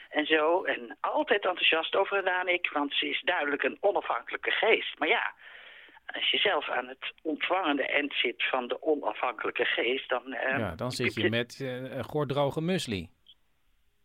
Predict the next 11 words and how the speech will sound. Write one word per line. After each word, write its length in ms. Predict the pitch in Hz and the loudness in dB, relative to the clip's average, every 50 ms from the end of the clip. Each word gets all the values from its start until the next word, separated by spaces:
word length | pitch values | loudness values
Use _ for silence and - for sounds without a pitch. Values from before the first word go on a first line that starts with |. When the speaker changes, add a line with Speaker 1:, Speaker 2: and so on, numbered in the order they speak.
| _ _ | _ _
Speaker 1:
Ja. 160 | - 196 - - - - - - _ _ _ _ _ _ _ _ - - - - - - - - _ | -10 -10 -10 -10 -12 -20 -20 -20 _ _ _ _ _ _ _ _ -20 -18 -16 -16 -16 -16 -18 -12 _
Nou, 260 | - 247 180 139 - - | -2 -2 0 0 0 -2
ik 100 | 156 - | -2 2
wilde 260 | 175 165 156 151 139 | 2 2 4 4 4
ook 180 | 127 135 - - - | 4 4 2 0 -4
vissticks, 800 | - - 190 214 - - - 311 330 370 - - - - - - - - _ _ | 0 2 2 2 2 2 2 2 0 0 0 -2 -4 -4 -6 -6 -10 -16 _ _
gewoon 380 | - - 143 131 123 151 - | -6 -2 2 4 4 4 2
voor 180 | - - 190 180 | 0 -2 -2 -2
in 80 | 170 | -2
de 80 | 160 151 | -4 -4
diepvries. 520 | 143 156 170 - - 254 269 294 - - | -4 -4 -4 -4 -2 -2 -2 -2 -2 -4